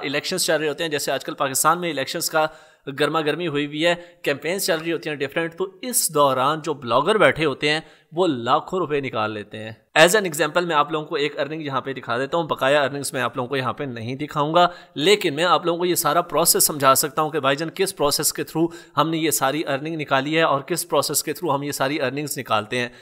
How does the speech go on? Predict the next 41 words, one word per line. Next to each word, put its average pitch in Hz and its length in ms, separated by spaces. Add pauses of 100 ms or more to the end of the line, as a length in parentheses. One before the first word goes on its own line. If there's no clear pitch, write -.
(240)
एक 208 220
एक 202 160
क्लिक 220 220
के 196 80
साथ 180 300
ये 170 60
सारी 165 240
चीज़ें 160 240
आप 139 160
लोगों 151 140
की 160 100
रेडी 131 240
हो 135 80
जाती 120 320
हैं। 123 160 (280)
हाँ, 165 220
मुझे 160 220
ये 185 120
वीडियो 165 260
बनाने 160 300
में, 180 120
समझाने 156 420
में 180 100
आप 175 160
लोगों 175 120
को 180 120
थोड़ा 175 200
बहुत 180 200
टाइम 175 180
लग 175 160
सकता 143 280
है, 131 80
लेकिन 151 260
जब 165 180
आप 156 180
लोग 175 140
इन 180 80
चीज़ों 170 260
को 180 100
देख 139 240
लेंगे 180 260